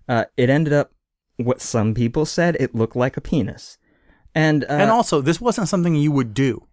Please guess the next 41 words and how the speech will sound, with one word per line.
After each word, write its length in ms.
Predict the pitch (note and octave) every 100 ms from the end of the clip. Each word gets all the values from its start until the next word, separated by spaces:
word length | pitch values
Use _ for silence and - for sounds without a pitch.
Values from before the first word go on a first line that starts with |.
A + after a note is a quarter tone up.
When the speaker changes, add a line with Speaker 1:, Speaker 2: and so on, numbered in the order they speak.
| _
Speaker 2:
There 120 | D3 D3+
were 140 | F3+
no 140 | G3+
instructions 500 | F#3 - F3 - C3 -
to 180 | E3
fold 340 | C#3 - F3+ B2
it 80 | F3
this 80 |
Speaker 1:
Yeah, 100 | E3+
there 140 | D3 F3
Speaker 2:
way. 20 |
Speaker 1:
were 60 | F3
no 180 | G3
instructions. 640 | G#3+ E3 E3 E3 - C3 -
It, 220 | D3+ - _ -
and 260 | D3+ D3 - _ _ _
what 160 | D#3 D3+
happened 540 | E3 A3+ A3+ E3+ C#3
was 240 | C3 C3 C3+
the 140 | C3+
way 400 | C3 D#3 D#3+ D3+ -
that 280 | C3+ C#3 -
it 200 | B2+ - _ _ _ -
came 240 | - B2+ B2
out, 280 | C3 A2 -
so 160 | G#2+
to 80 | G#2
speak, 340 | - G#2+ C3 - - _ -
uh, 240 | C#3+ C#3 - _ _ _
someone's 360 | - A3+ A#3 E3+
mom 560 | D#3+ D#3+ F3+ B3 G3 C#3
called 320 | - D#3 D#3+
in 120 | A3+
and 180 | D3 C#3+
said, 200 | D3 C3 - - - _ -
"I 140 | E3+
was 140 | G3+ E3+
looking 420 | A3 C4 A3 F#3
at 140 | D3+
your 140 | C3 B2+
flyer, 840 | - - E3+ G3+ D#3 A2+ A#2 C#3